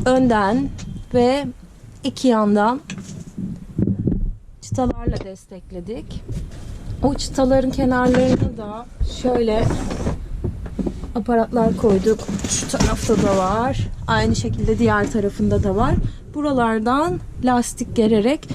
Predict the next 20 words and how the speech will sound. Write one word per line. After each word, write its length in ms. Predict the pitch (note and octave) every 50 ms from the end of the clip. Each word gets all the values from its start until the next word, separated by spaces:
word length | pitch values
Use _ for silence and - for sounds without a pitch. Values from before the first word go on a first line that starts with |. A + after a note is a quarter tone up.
| - - - -
su 180 | - - B3+
deposunu 480 | B3 A#3+ - - B3 A3+ - - A#3+ A#3+
da 80 | C#4 C#4+
sabitledik. 800 | - C4+ B3 A3+ G3+ G3+ G3+ - - F#3 - - - - - - - - - - - - - - - - - - - - - - - - - _ - - - - - - - - - - - - - - - - - _ _ _ _
Herkese 360 | B3+ B3+ A#3+ A#3+ B3+ A3+ B3
merhaba 720 | B3+ B3+ B3+ A#3+ A#3 A#3 G#3 A3 G#3+ G#3 G#3+ A3 A3 G#3+ G#3 - -
tekrardan. 600 | A3+ G#3 - - G3+ F#3+ F#3 F#3+ G3 G#3 A3 A#3+ B3+ - _ _ _ _ _
Videolar 440 | C4 B3+ - E4 E4+ F4 F#4+ G4 F#4
yarım 420 | E4+ D#4+ D#4 D#4 D4 E4 E4+ F4 -
kalmış. 680 | - C4 G#3 F#3+ F#3 F3 F3 F3 F#3 - - - A#3+
Yani 380 | C4 B3+ C4 C4 C4 C4 A#3+
daha 200 | B3+ C4 C4+ C#4+ - F4
doğrusu 540 | D#4 D4 D4 C#4+ - - - E4 D#4+ F4 F4 - - _ _ _ - -
daha 200 | B3 A#3+ A#3 B3
sonra 580 | - - C#4 C#4 C4+ C4+ C4+ C4+ C4+ C4 C4 - - - - - _ _ _ _ _ _ _ _ _ _ - -
sonucun 580 | - - - A#3+ A3+ A3+ A#3 A3 A3+ A#3+ A#3+ A#3+
ne 100 | A#3+ A#3+
olduğunu 440 | A#3+ B3 A#3+ A3 A#3 B3 A#3+ B3 A#3+
söyleyeceğim 760 | - - B3+ A#3 A3 A3+ A3+ A#3+ A3+ B3 A#3+ A#3+ B3 B3 A#3
demişim. 440 | A3 G3+ G#3 G3+ - - A#3 A#3